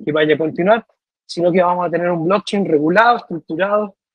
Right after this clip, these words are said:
eh, con mucho respaldo, que va a ser muy bueno para nuestras inversiones. Ahora,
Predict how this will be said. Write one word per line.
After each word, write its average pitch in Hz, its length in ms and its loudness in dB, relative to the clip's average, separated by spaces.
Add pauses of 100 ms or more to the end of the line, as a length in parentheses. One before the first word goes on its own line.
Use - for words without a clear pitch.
(600)
eh, 147 360 2
con 165 180 -2
mucho 202 400 -2
respaldo, 202 680 -2
que 180 100 -6
va 185 80 4
a - 20 2
ser 196 140 0
muy 185 220 2
bueno 190 260 0
para 160 220 -2
nuestras 156 320 -8
inversiones. 131 680 -8 (720)
Ahora, 143 300 2